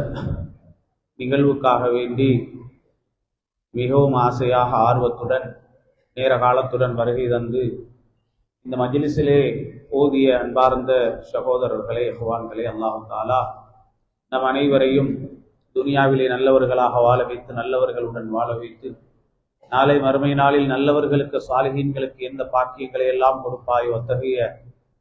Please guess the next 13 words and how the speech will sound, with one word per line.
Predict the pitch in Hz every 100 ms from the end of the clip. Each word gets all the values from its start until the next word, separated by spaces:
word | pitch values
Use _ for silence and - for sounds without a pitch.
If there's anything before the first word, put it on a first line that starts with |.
| _
நல்லவர்கள் | 127 139 147 139 135 131
கூட்டத்தில் | 131 131 - 123 123
அல்லாஹ் | 127 127 123
நம் | 120 117
அனைவரையும் | 123 123 123 127 127 -
பரிபூரணமாக | 120 123 131 127 120 117 117 117
சேர்த்தருளட்டுமாக. | 117 117 113 110 - - 104 - - - - _ _ _ _ _ _ _ _ _ _ _ _ _ _ _ _ -
அன்பார்ந்தவர்களே, | 135 143 147 143 135 131 123 131 151 156 170 156 - - - -
இஸ்லாமிய | 143 139 143 139 135 127 113 -
அல்லாஹுவின் | 131 131 127 123 120
நல்லடியார்களே, | 120 120 117 113 107 120 120
அன்பார்ந்த | 110 113 117 101 101
இஹ்வான்களே, | 117 117 113 101 113